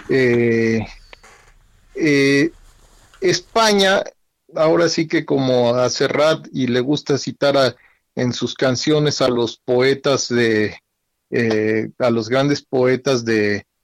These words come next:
españoles de la época de la República, eh, eh, España tiene una peculiaridad en Europa, eh, y esa peculiaridad es que la España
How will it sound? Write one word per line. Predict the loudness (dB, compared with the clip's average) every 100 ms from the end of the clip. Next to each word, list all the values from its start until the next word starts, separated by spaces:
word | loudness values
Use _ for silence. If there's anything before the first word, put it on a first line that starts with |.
| _ -6
españoles | -6 -2 0 2 2 2 2 0
de | 0
la | 0
época | -2 -4 -2 0
de | 2
la | 2
República, | -2 -2 0 2 0 -2 0 0 -2 -14 _ _ _ _ _
eh, | -2 0 2 2 -2 -8 -18 -20 -20 -20 _ _ _ _ _ _ _ _ _
eh, | 0 2 2 2 2 2 -2 -6 -20 _ -2
España | -2 -2 0 2 2 2 2 0 -8 _ _ _ _ _
tiene | 0 2 2 2 0 -4 _
una | 0 0 0
peculiaridad | -2 -6 -2 -2 2 2 2 2 2 2
en | 2 0
Europa, | -2 -2 -6 -8 -14 -16 _ _ -20 _
eh, | -2 -2 -2 -4
y | 0
esa | 0 0 -2
peculiaridad | -2 -4 -2 2 2 0 0 2 2 -2 -12 _ _ _
es | -2 -2 -2
que | -4 0 0 -2 _ _
la | -2 0
España | -2 -2 0 2